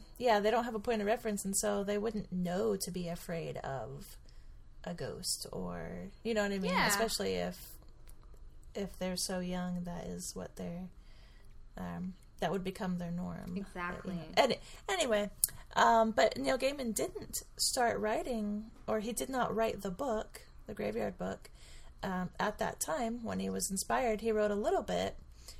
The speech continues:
Speaker 1: and then he put it away because he, in his mind, he thought,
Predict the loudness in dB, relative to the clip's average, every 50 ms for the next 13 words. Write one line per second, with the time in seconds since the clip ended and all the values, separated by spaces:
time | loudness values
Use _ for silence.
0 | -14 -14 -10 -4 -2 0 2 2 2 2 2 2 2 2 0 0 0 2 2 2
1 | 2 2 2 2 2 2 2 2 2 0 -2 -4 -6 -8 -12 -16 -18 -18 -18 -14
2 | -8 -4 -2 -2 0 0 0 0 2 2 2 0 0 -2 -6 -2 0 2 2 2
3 | 2 0 -2 -4 -6 -8 -14 -18 -10 -6 -2 -2 0 0 0 0 0 0 0 2
4 | 2 0 0 0 -2 -2 -4 -2 -2 0 0 0 0 -2 -4